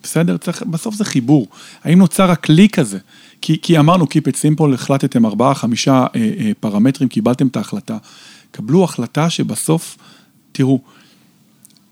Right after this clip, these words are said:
החוכמה הקטנה היא להיאחז בחוזה. בסדר? חוזה, בטח ובטח אם אנחנו עובדים מולך, יהיה את החוזה הכי טוב שאפשר.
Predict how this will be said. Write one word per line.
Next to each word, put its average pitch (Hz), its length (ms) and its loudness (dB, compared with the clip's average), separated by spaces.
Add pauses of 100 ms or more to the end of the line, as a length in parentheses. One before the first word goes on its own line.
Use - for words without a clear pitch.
(120)
החוכמה 165 460 0
הקטנה 135 480 0
היא 196 140 2 (560)
להיאחז 117 540 -6
בחוזה. 101 420 -10 (580)
בסדר? 190 300 -2
חוזה, 165 560 0 (160)
בטח 180 360 0
ובטח 139 360 -4
אם 123 120 2
אנחנו 120 240 -4
עובדים 117 240 -4
מולך, 117 320 0 (560)
יהיה 151 180 8
את 190 120 -2
החוזה 151 420 4
הכי 160 180 0
טוב 143 200 -2
שאפשר. 113 460 -4